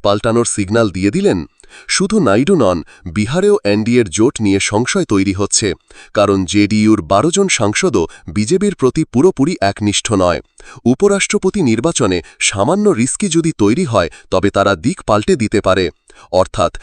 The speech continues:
নাইডু প্লাস নীতিশ, দুই নেতার সিদ্ধান্তই এনডিএর ভবিষ্যৎ ঠিক করবে। যদি আইএনডিআই জোটের প্রার্থী সুদর্শন রেড্ডি জিতে যান,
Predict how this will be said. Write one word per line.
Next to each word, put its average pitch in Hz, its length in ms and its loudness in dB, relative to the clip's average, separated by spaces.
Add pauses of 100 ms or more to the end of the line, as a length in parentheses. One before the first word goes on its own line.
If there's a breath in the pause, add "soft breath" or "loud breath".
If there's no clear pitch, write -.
(160 loud breath)
নাইডু 107 400 -2
প্লাস 156 300 -2
নীতিশ, 104 360 0 (280 soft breath)
দুই 107 260 2
নেতার 143 320 2
সিদ্ধান্তই 117 640 -2 (260 soft breath)
এনডিএর 160 420 2
ভবিষ্যৎ 110 580 -2
ঠিক - 180 -4
করবে। 98 320 0 (520 loud breath)
যদি 123 300 0 (100)
আইএনডিআই 190 540 2
জোটের 139 320 -2
প্রার্থী 104 380 0
সুদর্শন 110 580 -2
রেড্ডি 98 300 0
জিতে 95 260 -2
যান, 95 220 2